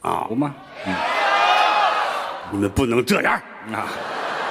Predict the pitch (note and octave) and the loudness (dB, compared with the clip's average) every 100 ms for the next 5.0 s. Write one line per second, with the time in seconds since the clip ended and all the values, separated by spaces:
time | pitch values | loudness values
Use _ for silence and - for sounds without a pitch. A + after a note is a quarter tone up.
0 | - - - - - - - - - - | -6 -6 -8 -10 -12 -14 -14 -4 -2 0
1 | - A#2+ C3+ - A2+ B2 A2 G#2 C3+ A#2 | 4 4 4 2 2 4 2 2 0 2
2 | A#2+ - A2+ C3 C3 - - - - - | 0 -2 -2 -2 -4 -10 -12 -14 -12 -8
3 | - - - A#2+ A2+ G#2 G2 A#2 - B2+ | -8 -8 -2 2 4 2 0 -2 0 0
4 | B2+ B2+ B2 B2+ G#2 G#2+ A#2+ A2 A2 | 2 2 2 0 2 2 0 2 2